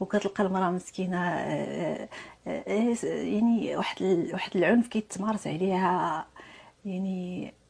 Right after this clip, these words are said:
الا كانت حره راه كتحرر، الا كانت عندها خدمتها راه كتطلق. مسكينه دابا الطامه هي ديك العيالات اللي ما قادينش انهم حتى يتطلقوا، لان الا تطلقوا ما خداماش، ما يمكن لاش تخدم، كيصرف ليها على الدراري،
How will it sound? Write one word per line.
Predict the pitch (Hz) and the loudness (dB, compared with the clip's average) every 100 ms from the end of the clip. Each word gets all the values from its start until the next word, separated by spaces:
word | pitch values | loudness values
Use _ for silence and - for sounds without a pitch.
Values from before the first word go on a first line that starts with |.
| _ _ _ _ _ _ _ - | _ _ _ _ _ _ _ 0
الا | 240 | 4
كانت | 269 247 240 | 6 6 4
حره | - 220 196 | 4 2 4
راه | 196 | 2
كتحرر، | 180 175 - 254 240 185 | 2 -2 2 4 6 6
الا | 208 | 4
كانت | 220 220 | 2 2
عندها | 175 185 | 2 0
خدمتها | - 190 208 180 185 | 0 0 -2 0 0
راه | |
كتطلق. | 185 185 - - 247 185 185 | 2 0 -2 -4 -2 -2 -4
مسكينه | - - 269 | -10 -2 4
دابا | 247 247 | 6 8
الطامه | 240 - 233 233 233 | 4 6 8 8 8
هي | 208 226 | 8 6
ديك | 269 285 | 4 6
العيالات | 196 180 214 214 214 | 8 10 10 10 8
اللي | 208 220 269 - - - | 8 8 6 2 -2 8
ما | 233 | 10
قادينش | 254 214 175 302 - | 10 8 10 6 8
انهم | 240 240 233 | 8 10 8
حتى | 214 - - | 6 0 -4
يتطلقوا، | 285 - - 214 196 226 | -4 -2 4 6 6 6
لان | 214 208 220 | 6 8 8
الا | 220 220 | 8 6
تطلقوا | 214 - 214 - 214 | 4 2 2 6 6
ما | 220 | 6
خداماش، | 226 - 214 226 254 | 6 6 8 8 8
ما | 226 | 8
يمكن | 220 - | 6 8
لاش | 214 208 - | 6 6 4
تخدم، | - 196 240 | -4 2 4
كيصرف | 240 196 170 - | 6 4 0 4
ليها | 196 208 | 8 8
على | 185 | 8
الدراري، | 180 156 190 202 196 240 | 4 8 12 12 12 10